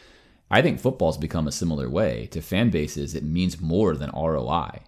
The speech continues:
Uh, it's certainly not a sound investment in a lot of regards to give an eighteen-year-old three million dollars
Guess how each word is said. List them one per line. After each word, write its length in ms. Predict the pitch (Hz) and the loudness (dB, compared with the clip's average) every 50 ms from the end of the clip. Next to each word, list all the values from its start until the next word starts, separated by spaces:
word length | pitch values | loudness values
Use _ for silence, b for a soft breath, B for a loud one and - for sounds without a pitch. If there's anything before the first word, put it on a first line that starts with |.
| _ - - | _ -16 -14
Uh, 100 | - - | -12 -8
it's 160 | - - - | -8 -6 -6
certainly 300 | - - 120 117 104 90 | -2 -2 0 0 2 2
not 160 | 78 82 87 76 | 2 2 0 0
a 60 | - | -2
sound 280 | - - 85 85 82 | -4 -4 -2 -2 -2
investment 520 | 73 67 60 71 82 - - 76 65 60 - | -2 -2 -2 -4 -4 -4 -4 -6 -6 -6 -6
in 80 | 67 | -6
a 40 | 71 | -6
lot 200 | 69 71 71 67 | -4 -4 -4 -6
of 40 | 65 | -6
regards 380 | 67 65 71 73 69 67 69 - | -8 -6 -4 -4 -4 -4 -6 -8
to 80 | - | -8
give 180 | 73 78 71 69 | -6 -6 -6 -4
an 80 | 69 | -4
eighteen-year-old 580 | 69 69 - - - 87 85 78 71 67 67 67 | -6 -6 -6 -4 -2 -2 0 0 -2 -4 -6 -4
three 100 | 82 82 | -4 -4
million 300 | 76 71 71 69 67 64 | -4 -4 -4 -6 -6 -4
dollars 540 | 62 65 80 82 71 60 64 65 - - - | -4 -2 -2 -2 -2 -2 -4 -8 -10 -12 -16